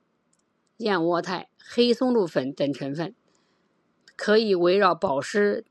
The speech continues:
紧致、抗皱、提亮肤色、夜间养护等场景来讲。第四，我们有人体功效评价报告，报告样本中显示，连续饮用二十八天后，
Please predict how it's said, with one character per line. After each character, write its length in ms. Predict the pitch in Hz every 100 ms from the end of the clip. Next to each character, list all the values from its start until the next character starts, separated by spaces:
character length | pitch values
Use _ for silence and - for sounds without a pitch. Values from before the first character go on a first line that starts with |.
| _
紧 340 | - 160 156
致、 320 | 160 220 - - -
抗 320 | - 190 170
皱、 300 | 220 190 131 _
提 180 | - -
亮 240 | 175 214 175
肤 240 | - 254
色、 240 | - - - - - _
夜 180 | 226 226
间 260 | 202 220 220
养 200 | 170 160
护 280 | 208 202 - _ _ _ _ _ _ _ -
等 180 | 196 165
场 180 | 170
景 140 | 180 170
来 100 | 151
讲。 240 | 151 139 - _ _ _ _ - _
第 160 | - 226
四， 360 | 190 226 - - _ _ _ _
我 80 | -
们 120 | 190
有 140 | 208 185
人 220 | 170 208
体 160 | 202 175
功 200 | 214 220
效 280 | 220 185 -
评 240 | - 160
价 220 | 160 190
报 160 | 160 170
告， 220 | 160 143 _ _ _ - _ _
报 160 | 294
告 160 | 254 254
样 180 | 247 226
本 100 | 175
中 160 | 196
显 240 | 202 180 139
示， 360 | - 185 143 _
连 340 | 220 190 156 170
续 220 | 254 220
饮 180 | 175 170
用 160 | 196
二 140 | 208 190
十 80 |
八 160 | 202 208
天 180 | 214 208
后， 240 | 214 -